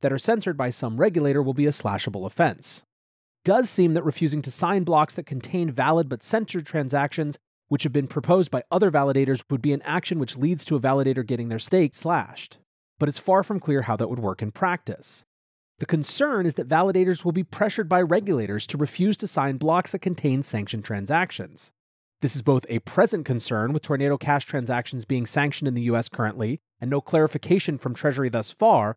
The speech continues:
on how this should be handled by U S-based Ethereum miners, or validators after the merge,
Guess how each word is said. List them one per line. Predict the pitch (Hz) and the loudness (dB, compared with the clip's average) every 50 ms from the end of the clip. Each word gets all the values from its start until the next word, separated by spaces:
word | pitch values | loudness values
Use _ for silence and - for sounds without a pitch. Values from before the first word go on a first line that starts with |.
| _ _ - | _ _ -6
on | 131 120 | -4 -2
how | 120 147 | 0 0
this | 139 143 127 | 0 0 -2
should | - - 120 | -2 -4 -4
be | 120 | -4
handled | 107 - - 165 202 202 180 139 | -4 -2 0 0 2 2 2 2
by | 117 127 117 | 2 0 0
U | 110 104 113 110 | 0 0 -2 -2
S-based | 107 - - 123 117 110 - - | -2 -2 0 0 0 -2 -4 -8
Ethereum | - 123 123 117 113 113 107 | -6 -4 -2 -2 -2 -2 -2
miners, | 104 104 101 101 98 98 107 151 175 - - _ _ _ _ - | -2 -2 -2 -2 -2 -2 -2 -4 -4 -6 -10 _ _ _ _ -6
or | - 123 123 104 | -4 -4 -4 -2
validators | 98 139 143 156 151 127 117 113 110 117 101 | 0 2 4 4 4 4 2 0 -2 -2 -2
after | 113 98 - - 95 | -4 -4 -6 -6 -8
the | 101 | -8
merge, | 98 107 160 165 139 123 117 117 - - | -2 0 2 2 2 0 -2 -6 -12 -16